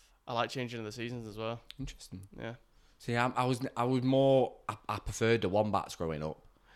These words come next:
Speaker 2: 'Cause they're,
Speaker 1: Yeah.
Speaker 2: they're two very, they're quite similar bands, aren't they?
Speaker 1: Yeah, Wombats are good. Have you seen them?
Speaker 2: Yeah, I've seen, uh, I saw The End because they clashed with someone
Speaker 1: Right.
Speaker 2: at Leeds Fest that first year.
Speaker 1: Yeah, yeah.
Speaker 2: Um, but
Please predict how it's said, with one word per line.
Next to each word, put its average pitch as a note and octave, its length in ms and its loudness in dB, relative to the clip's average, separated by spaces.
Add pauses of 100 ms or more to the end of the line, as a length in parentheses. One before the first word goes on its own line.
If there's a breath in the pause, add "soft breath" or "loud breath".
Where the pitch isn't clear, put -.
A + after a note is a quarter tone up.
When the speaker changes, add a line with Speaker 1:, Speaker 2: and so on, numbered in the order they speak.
(140 soft breath)
Speaker 2:
'Cause G2 100 -6
they're, D3 160 0
Speaker 1:
Yeah. A#2+ 100 0
Speaker 2:
they're B2 120 2
two D#3 200 6
very, A#2 260 6
they're A2+ 120 2
quite B2 320 2
similar F#2+ 340 2
bands, F2 300 2
aren't D#2+ 240 0
they? D2+ 160 -4
Speaker 1:
Yeah, B2 160 -4 (160)
Wombats B2 320 -6
are - 40 -20
good. - 120 -18
Have - 160 -20
you C3+ 60 -6
seen B2 100 -4
them? - 160 -14
Speaker 2:
Yeah, D2+ 300 -4
I've - 80 -6
seen, F2 260 -2 (160)
uh, F#2+ 360 2
I - 100 -4
saw A#2+ 260 4
The G#2 180 4
End G#2 460 0 (220)
because G2 240 -6
they G2 80 -2
clashed - 420 -4
with F#2+ 100 -4
someone F2 480 -2 (180)
Speaker 1:
Right. A#2+ 220 -2
Speaker 2:
at F#2+ 80 0
Leeds F#2+ 200 -4
Fest E2+ 240 -6
that - 100 -8
first E2+ 320 -4
year. F2+ 160 0
Speaker 1:
Yeah, A#2 420 -4 (560 soft breath)
yeah. D#2+ 200 -4
Speaker 2:
Um, D#2 160 -6 (100)
but G2+ 260 0